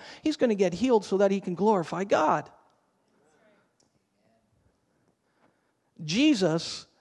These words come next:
is all about bringing glory to his Father. And he wants, God wants, God wants to show off. I've got a dad that likes to show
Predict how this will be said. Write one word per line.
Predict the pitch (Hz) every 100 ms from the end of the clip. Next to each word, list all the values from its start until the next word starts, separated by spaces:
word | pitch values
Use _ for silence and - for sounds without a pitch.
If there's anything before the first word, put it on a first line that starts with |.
| _ _
is | - 180
all | 208 240 220
about | 202 202 160 160
bringing | 185 180 175
glory | 175 208 202 165 143 -
to | 160
his | 156
Father. | - 208 190 170 127 - _ _ _ _ _ _ _ _ _ _ _ _ _ _
And | 190 196
he | 196 202
wants, | 190 247 294 -
God | 180 196 254 339 214
wants, | 190 202 - - -
God | 202 285 302 170
wants | 151 175 254 240 - -
to | - 196 214
show | - - 190 196
off. | 208 214 208 190 - - _ _ _ _ _ _ _ _ _ _ _ _ _ _ _ _ _ _ _ _ _ _ _ _ _ _
I've | 233 311
got | 226 185
a | 165
dad | - - - 196 156
that | 147
likes | 165 208 -
to | 240
show | - - 151 143